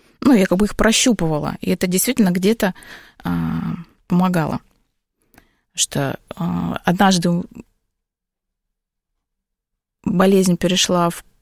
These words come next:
критическую форму, э, на-, ингибиторная так называемая, когда, м, организм уже начинает вырабатывать антитела к вводимому фактору свертывания, то есть к белку,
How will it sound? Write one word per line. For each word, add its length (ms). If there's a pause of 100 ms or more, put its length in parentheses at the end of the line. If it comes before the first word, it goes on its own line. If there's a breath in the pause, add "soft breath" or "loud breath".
(120)
критическую 1600
форму, 920
э, 140
на-, 220 (180)
ингибиторная 760
так 180
называемая, 640 (680 loud breath)
когда, 540 (200)
м, 180
организм 480
уже 180
начинает 500
вырабатывать 880 (600)
антитела 640
к 280
вводимому 720
фактору 500
свертывания, 640
то 100
есть 100
к 60
белку, 480